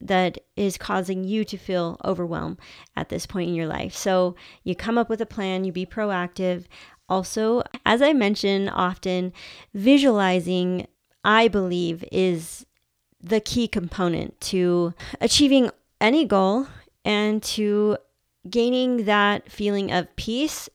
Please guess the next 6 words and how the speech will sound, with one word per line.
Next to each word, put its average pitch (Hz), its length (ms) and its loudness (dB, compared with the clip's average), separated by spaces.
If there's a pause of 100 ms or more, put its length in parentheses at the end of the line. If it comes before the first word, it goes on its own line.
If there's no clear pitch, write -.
(300)
right 196 340 0
now 185 200 0
in 185 160 -4
the 180 80 -2
moment. 170 480 -4 (340)
Because 202 460 2